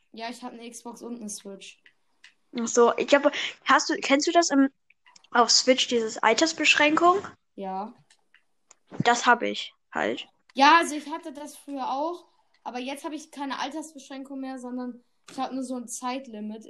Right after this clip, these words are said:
Speaker 1: Das ist halt die Altersbeschränkung, aber ich kann auch Spiele ab achtzehn drauf spielen, weißt du?
Speaker 2: Ja, sie hat halt, meine Mutter hat das halt ab zwölf eingerichtet und ja.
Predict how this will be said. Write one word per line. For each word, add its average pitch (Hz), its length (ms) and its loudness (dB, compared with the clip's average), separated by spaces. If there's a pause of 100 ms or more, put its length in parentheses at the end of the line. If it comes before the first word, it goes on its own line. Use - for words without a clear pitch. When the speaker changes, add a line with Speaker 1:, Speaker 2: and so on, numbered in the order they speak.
(140)
Speaker 1:
Das 208 160 -12
ist 254 160 -10
halt 226 180 -8
die 202 80 -10
Altersbeschränkung, 220 800 -8
aber 214 160 -6
ich 214 100 -16
kann 220 300 -14 (180)
auch 208 160 -8
Spiele 214 340 -10
ab 208 120 -4
achtzehn 202 420 -10
drauf 170 260 -16
spielen, 175 320 -14
weißt 180 200 -14
du? 247 120 -6 (440)
Speaker 2:
Ja, 262 300 6
sie 254 140 -4
hat 254 120 -4
halt, 254 160 -8 (100)
meine 233 240 -6
Mutter 240 240 -6
hat 226 60 -4
das 226 180 -8
halt 226 140 -10
ab 214 100 -14
zwölf 220 460 -2
eingerichtet 214 760 -6
und 202 300 -8
ja. 165 240 4